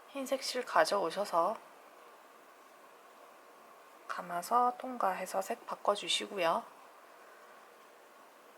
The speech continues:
빼뜨기, 사슬뜨기, 여기가 첫 코예요. 첫 코 찾아서 빼뜨기, 사슬뜨기 해주세요.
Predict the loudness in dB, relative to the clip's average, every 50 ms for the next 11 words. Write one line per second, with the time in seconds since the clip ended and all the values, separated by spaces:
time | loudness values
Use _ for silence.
0 | -20 -20 -20 -20 -20 -20 -12 -12 -12 -10 -10 -8 -8 -4 -4 -4 -2 -2 -4 -2
1 | -4 -4 -6 -6 -10 -12 -10 -10 -8 -6 -4 -4 -4 -6 -8 -10 -16 -20 -20 -20
2 | -20 -20 -20 -20 -20 -20 -20 -20 -20 -20 -20 -20 -20 -20 -18 -18 -16 -14 -14 -14
3 | -4 0 2 2 4 2 0 -2 -4 -6 -8 -6 -4 -2 0 0 0 -2 -6 -10
4 | -14 -18 -20 -20 -20 -20 -20 -20 -20 -20 -20 -20 -20 -20 -20 -20 -20 -20 -20 -20
5 | -20 -20 -20 -20 -18 -18 -18 -16 -8 -6 -6 -2 -2 0 0 0 0 2 2 2
6 | 2 0 -2 -8 -18 -20 -20 -20 -20 -20 -20 -20 -20 -20 -20 -20 -20 -20 -20 -20
7 | -20 -20 -20 -20 -20 -20 -20 -20 -20 -20 -20 -20 -20 -20 -20 -20 -20 -20 -20 -20
8 | -20 -20 -20 -20 -20 -20 -20 -20 -20 -20 -20 -20 -20 -20 -20 -20 -20 -20 -20 -20
9 | -20 -20 -20 -20 -20 -20 -20 -20 -20 -20 -20 -20 -20 -20 -20 -20 -20 -20 -20 -20
10 | -20 -20 -20 -20 -20 -20 -20 -20 -20 -20 -20 -20 -20 -20 -20 -20 -20 -20 -20 -18
11 | -18 -18 -18 -18 -16 -14 -14 -12 -12 -10 -8 -6 -4 -4 -4 -4 -4 -6 -6 -6
12 | -8 -10 -10 -12 -14 -16 -14 -14 -12 -12 -10 -10 -10 -10 -10 -14 -14 -14 -16 -16